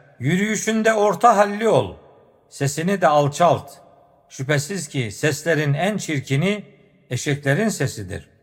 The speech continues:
Allah'ın göklerdeki ve yerdeki imkanları sizin emrinize verdiğini, nimetlerini açık ve gizli olarak size bolca yaydığını görmediniz mi?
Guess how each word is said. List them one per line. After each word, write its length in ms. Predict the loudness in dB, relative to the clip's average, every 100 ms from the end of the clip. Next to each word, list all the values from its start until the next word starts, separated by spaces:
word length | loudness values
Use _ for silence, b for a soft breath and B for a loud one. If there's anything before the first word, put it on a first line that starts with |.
| _ _
Allah'ın 600 | 0 4 6 6 4 0 -12 -20 -2
göklerdeki 760 | -2 0 2 2 2 -2 -2 0
ve 80 | 2
yerdeki 540 | 2 2 -2 -2 -4
imkanları 680 | -2 0 2 4 4 2 -2
sizin 360 | -6 -6 -4
emrinize 680 | 0 0 0 -2 -2 2 4
verdiğini, 640 | 4 2 2 2 2 -2 -8 _ _
nimetlerini 880 | -2 2 4 2 2 0 2 0 0
açık 420 | -2 -4 -8 -4
ve 100 | -4
gizli 360 | -4 -4 -2 0
olarak 460 | 2 4 4 2
size 480 | -8 -10 0 0 2
bolca 380 | 2 2 2 0
yaydığını 640 | 4 2 2 -2 -2 -2
görmediniz 760 | -4 0 0 0 -2 -2 -6 -6
mi? 220 | -8 -8